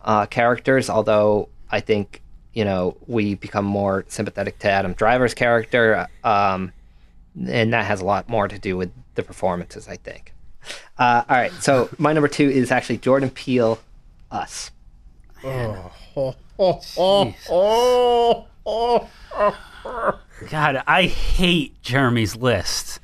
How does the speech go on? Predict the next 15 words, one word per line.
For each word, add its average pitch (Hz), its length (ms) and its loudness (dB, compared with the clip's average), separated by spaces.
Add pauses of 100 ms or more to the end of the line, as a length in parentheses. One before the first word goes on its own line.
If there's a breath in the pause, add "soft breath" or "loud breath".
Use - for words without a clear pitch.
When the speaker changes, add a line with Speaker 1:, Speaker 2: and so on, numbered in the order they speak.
(280 loud breath)
Speaker 3:
<laughs> - 80 6 (1000 loud breath)
Speaker 1:
What's 220 220 2
wrong 302 220 6
with 302 140 2
this? - 420 2 (160)
Speaker 3:
Your 339 240 2
list 339 240 2
has 202 400 0
Knives 220 480 2
Out, 175 420 2
Once 202 220 2
Upon 190 260 2
a 170 60 2
Time, 160 260 0
and 127 120 0